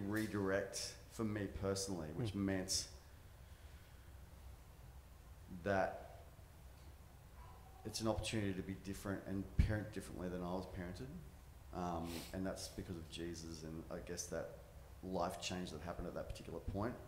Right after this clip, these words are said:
Speaker 1: And also, but that life point, that change keeps happening every day. So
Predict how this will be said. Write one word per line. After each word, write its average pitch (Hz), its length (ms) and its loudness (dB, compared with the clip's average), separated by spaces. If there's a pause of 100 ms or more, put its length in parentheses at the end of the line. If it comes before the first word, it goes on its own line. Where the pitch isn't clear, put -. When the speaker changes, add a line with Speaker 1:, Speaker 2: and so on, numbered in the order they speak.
(520)
Speaker 1:
And 113 100 6
also, 123 360 10
but - 120 8
that 113 160 12
life 113 280 10
point, 107 280 6 (600)
that 123 180 4
change 120 520 10
keeps 127 220 2
happening 110 320 8
every 98 180 6
day. 101 280 8
So 104 360 6